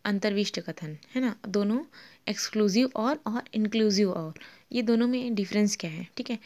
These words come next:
इसमें भी, अ, संयुक्त कथन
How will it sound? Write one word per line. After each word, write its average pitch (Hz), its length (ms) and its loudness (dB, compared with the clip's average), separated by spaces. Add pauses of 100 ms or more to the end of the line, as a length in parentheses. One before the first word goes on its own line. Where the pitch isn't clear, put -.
(380)
इसमें 240 340 4
भी, 285 220 2
अ, 330 60 -14 (720)
संयुक्त 226 380 0
कथन 240 260 0